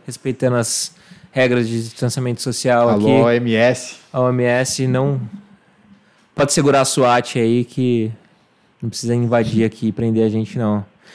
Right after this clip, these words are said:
Speaker 1: Bom, futebol, cara, é um tema que eu amo muito falar. Eu sou o Fernando, tenho trinta anos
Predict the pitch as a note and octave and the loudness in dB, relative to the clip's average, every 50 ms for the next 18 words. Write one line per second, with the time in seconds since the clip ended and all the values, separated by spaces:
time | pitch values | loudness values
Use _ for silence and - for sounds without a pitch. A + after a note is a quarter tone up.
0 | - - - - _ - F#3+ G#3+ A3+ G#3 D#3+ B2+ A2+ G#2+ G2 - _ _ - - | -20 -20 -20 -18 _ 0 2 4 4 4 4 2 0 -2 -8 -12 _ _ -8 -8
1 | - - - _ _ _ - _ _ _ _ - _ - - - - - - E3 | -8 -8 -10 _ _ _ -20 _ _ _ _ -20 _ -20 -14 -12 -10 -8 -4 0
2 | C#3+ C#3+ C#3+ C#3+ C#3 - D3+ C3 A#2+ B2 B2+ B2 - C#3+ C3+ C#3 C3+ - - C#3+ | 2 2 2 2 0 0 0 2 2 2 0 0 -2 -2 -2 -2 -2 0 0 2
3 | C3+ C3+ C#3 C#3+ C#3 C#3+ C#3 - - C#3 B2 B2 B2+ C#3+ F3+ - - F3 E3 - | 2 2 2 2 0 0 -2 0 0 2 4 4 4 2 2 0 0 0 0 0
4 | - E3+ D#3+ D3+ - E3 D#3 C#3+ C#3+ D3 E3 F#3+ G3+ G3+ G#3 F#3+ - - _ _ | 0 -2 -2 0 0 0 0 2 2 2 2 2 2 2 0 -2 -6 -12 _ _
5 | _ _ - - D3 C#3+ - - E3 A3+ C#4+ C#4 - A3 E3+ D#3 D3+ E3 G3+ B3 | _ _ -2 -2 -2 -2 0 0 0 2 0 2 2 4 4 4 4 4 2 2
6 | G3+ E3+ - - - - | 0 -2 -4 -4 -6 -8